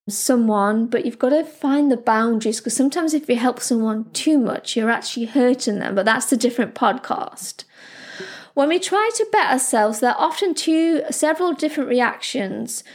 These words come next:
A few people may encourage us and be supportive.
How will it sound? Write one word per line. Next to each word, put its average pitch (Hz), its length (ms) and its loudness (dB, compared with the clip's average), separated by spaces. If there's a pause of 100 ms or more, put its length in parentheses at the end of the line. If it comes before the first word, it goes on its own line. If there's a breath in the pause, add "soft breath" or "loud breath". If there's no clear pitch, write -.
(280 loud breath)
A 214 80 -2
few 330 720 2 (240)
people 233 280 0
may 226 240 0
encourage 247 500 0
us 214 180 -2
and 214 100 -2
be 233 100 0
supportive. 254 800 0